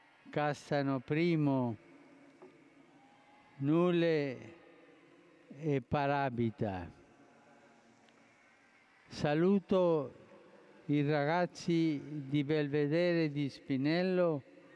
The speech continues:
e l'Associazione dei diritti dei pedoni di Roma e del Lazio. A tutti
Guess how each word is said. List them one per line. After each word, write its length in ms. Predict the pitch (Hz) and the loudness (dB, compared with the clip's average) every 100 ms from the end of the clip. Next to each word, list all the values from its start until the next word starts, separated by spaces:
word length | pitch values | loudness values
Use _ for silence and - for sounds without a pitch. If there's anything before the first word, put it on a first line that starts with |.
| - - - - - - - - - - - - - - - - - - | -20 -20 -20 -20 -20 -20 -20 -20 -20 -20 -20 -20 -20 -20 -20 -20 -16 -4
e 240 | 147 151 | 0 2
l'Associazione 1400 | 147 143 - 151 - 156 147 - 175 190 185 180 170 165 - - - - | 2 0 0 -2 -2 -4 -4 -2 0 2 2 2 2 0 -4 -20 -18 -4
dei 300 | 143 151 143 | 0 2 2
diritti 720 | 147 151 190 180 - 170 156 | 2 2 2 0 0 0 2
dei 260 | 139 139 135 | 0 0 0
pedoni 960 | - 139 151 160 165 165 165 160 135 | -2 -2 0 0 0 0 0 -2 -2
di 200 | 131 139 | 0 0
Roma 600 | 139 151 170 170 170 170 | 0 0 0 0 -2 -2
e 160 | 143 139 | -2 -2
del 260 | 135 135 | 0 0
Lazio. 800 | 131 113 101 - - 110 98 92 - - - - - _ - _ _ _ _ _ _ _ _ _ 147 | 0 -2 -6 -12 -12 -10 -8 -12 -18 -20 -20 -20 -20 _ -20 _ _ _ _ _ _ _ _ _ -4
A 100 | 139 | -2
tutti 680 | 185 196 180 175 170 165 | 2 0 2 2 2 0